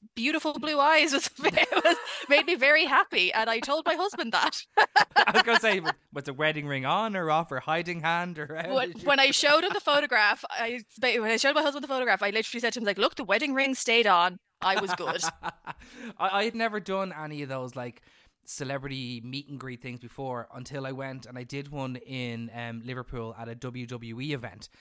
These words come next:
Speaker 2: And, you know, you pay, like, you, sometimes you pay a ridiculous amount of money. So maybe I was paying, like, fifty euro for, like, a photograph with one person. But the one person I wanted was Becky Lynch 'cause she was Irish. And like that, like you're saying, it's really quick normally. But then as soon as I walked in and said,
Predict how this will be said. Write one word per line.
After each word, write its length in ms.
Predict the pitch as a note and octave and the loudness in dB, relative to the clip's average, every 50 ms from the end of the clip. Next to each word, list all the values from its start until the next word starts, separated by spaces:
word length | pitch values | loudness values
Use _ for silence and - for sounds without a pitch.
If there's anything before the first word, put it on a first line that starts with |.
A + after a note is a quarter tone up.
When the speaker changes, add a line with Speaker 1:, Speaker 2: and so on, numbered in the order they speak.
| _ _ - | _ _ -14
Speaker 2:
And, 140 | B2+ C3+ D#3+ | -12 -10 -8
you 40 | |
know, 60 | G3 G3 | -6 -6
you 140 | F#3+ E3+ D#3 | -6 -8 -8
pay, 220 | - - D#3+ D3 | -10 -12 -14 -12
like, 220 | D3+ C#3+ B2+ - _ _ - | -12 -14 -14 -16 _ _ -20
you, 100 | B2+ A#2 - - | -20 -20 -18 -16
sometimes 320 | E3 G3+ - C#4 B3+ C#3+ | -16 -16 -14 -14 -14 -14
you 60 | A#2+ | -14
pay 260 | - - A2+ A2+ A2 | -16 -16 -16 -16 -16
a 40 | G2+ | -16
ridiculous 460 | G2 G#2+ A2+ A#2 A2+ - A#2 G#2+ - | -18 -16 -16 -16 -14 -14 -16 -16 -14
amount 200 | A2 A2 G#2+ - | -14 -16 -16 -16
of 60 | - A2 | -14 -12
money. 240 | A#2 A2+ G2+ G2 | -12 -12 -12 -14
So 100 | - - G#2 | -18 -18 -16
maybe 240 | A#2 C3+ E3+ A3 A#3 | -16 -14 -14 -12 -12
I 40 | |
was 80 | F#3+ E3 | -12 -10
paying, 200 | - C#3 B2 A#2 | -8 -10 -10 -10
like, 140 | A2 G#2 - _ | -12 -18 -20 _
fifty 260 | - A#2+ B2 - - | -16 -16 -16 -16 -16
euro 320 | A2 A2 A2+ A#2 A2+ G#2 G#2 | -14 -12 -12 -12 -12 -12 -14
for, 80 | - | -16
like, 120 | A2+ G#2 - | -18 -18 -18
a 40 | |
photograph 460 | - - A#2 A2+ A2+ G#2 G#2 G2+ G#2 - | -18 -16 -16 -14 -16 -16 -18 -20 -20 -20
with 100 | A2+ G2 | -20 -18
one 200 | G#2+ A2+ A2+ A2+ | -16 -16 -16 -16
person. 420 | - A#2+ A2+ A#2+ - - G#2+ F#2 _ _ _ _ _ _ _ | -14 -16 -16 -16 -16 -18 -20 -20 _ _ _ _ _ _ _
But 100 | - B2+ | -12 -10
the 60 | D3 | -8
one 140 | E3 F#3 F3 | -8 -6 -4
person 320 | F3 E3 D3+ C#3 - C3+ | -4 -4 -4 -6 -6 -8
I 40 | B2+ | -6
wanted 320 | B2+ B2 B2 B2 B2 A#2+ | -6 -6 -6 -6 -8 -10
was 120 | A2+ A#2 A2+ | -12 -12 -10
Becky 260 | - A#2+ A#2 - B2 | -10 -10 -10 -10 -10
Lynch 260 | B2 D#3+ G3 F#3 - | -10 -10 -10 -12 -14
'cause 120 | - - - | -18 -18 -18
she 80 | B2 | -16
was 100 | G#2+ G#2 | -14 -10
Irish. 420 | B2 D3 E3+ E3+ B2+ A2+ - - - _ _ _ - - | -8 -6 -6 -6 -6 -8 -10 -14 -16 _ _ _ -14 -10
And 120 | - D#3 D3 | -8 -4 -2
like 220 | E3 F#3 F#3+ - | -2 -2 -2 -2
that, 140 | - F3+ E3 | -4 -4 -2
like 160 | E3+ E3+ - | -2 -4 -4
you're 80 | E3 D#3+ | -6 -10
saying, 240 | - F#3 F3 D#3+ | -10 -8 -8 -10
it's 120 | C#3 C3 - | -10 -12 -12
really 220 | C#3+ F3 F3+ F3+ | -10 -10 -8 -8
quick 320 | - - - F3 E3 - E3+ | -8 -8 -8 -8 -8 -8 -8
normally. 400 | E3 E3 E3+ E3+ E3 C#3+ C3 A#2+ | -8 -6 -6 -6 -8 -8 -10 -10
But 140 | B2 B2+ | -12 -12
then 280 | - F3 F3 E3+ D3 C3+ | -12 -10 -10 -10 -10 -10
as 100 | B2+ C#3 | -12 -10
soon 180 | - F3+ F#3+ G#3 | -8 -6 -6 -6
as 100 | G3 E3 | -6 -6
I 80 | E3 E3 | -6 -4
walked 320 | D#3+ E3 D#3 D3+ - - | -2 -2 -2 -2 -4 -4
in 120 | E3+ D#3+ | -6 -6
and 100 | D3 C#3 | -6 -6
said, 200 | C3 D3+ C#3+ C3+ | -4 -4 -4 -6